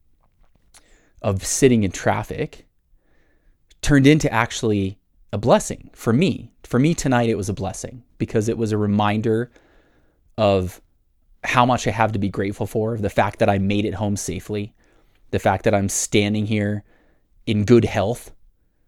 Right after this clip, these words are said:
talking to you tonight. And it was a reminder of how important it is to drive carefully, to drive defensively, to not take that for granted.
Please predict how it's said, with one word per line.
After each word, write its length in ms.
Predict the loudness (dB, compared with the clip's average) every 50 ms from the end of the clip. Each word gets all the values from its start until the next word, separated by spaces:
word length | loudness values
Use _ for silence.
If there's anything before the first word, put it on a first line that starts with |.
| _ _ _ _ _ _ _
talking 400 | -2 -2 -2 0 0 0 -2 -2
to 120 | -2 -2 -2
you 200 | 0 0 0 0
tonight. 460 | -2 -2 -4 -4 -4 -6 -8 -12 -16 _ _ _ _ _ _ _ _ _ _ _ _ _ _ _ _ _ _ _ -6
And 140 | -2 0 2
it 60 | 2
was 200 | 2 2 2 2
a 60 | 4
reminder 560 | 4 6 6 6 4 2 0 0 2 2 2
of 100 | 0 0
how 460 | -2 -8 -10 -6 -4 -2 -2 -2 -2 -4
important 520 | -4 -6 -4 -4 -2 -2 -2 -2 -2 -2
it 40 | -2
is 200 | -4 -4 -6 -8
to 440 | -6 -4 -2 -2 -2 -2 -4 -6 -8 _ _ _ _ _ _ _ _ _ _ _ _ -16 -6
drive 260 | -2 0 0 0 0 -2
carefully, 520 | -4 -2 -2 -2 -4 -6 -10 -18 -18 -14
to 120 | -12 -10 -8
drive 360 | -4 -2 0 0 0 0 0
defensively, 720 | -2 -4 -2 0 0 0 0 0 -4 -6 -8 -10 -12 -14 -14
to 160 | -10 -6 -4
not 480 | -2 0 0 2 2 0 0 -4 -8 -8
take 320 | -6 -4 -4 -4 -4 -6
that 260 | -6 -6 -6 -8 -10
for 140 | -8 -8 -6
granted. 500 | -4 -2 0 0 0 0 -2 -4 -8 -14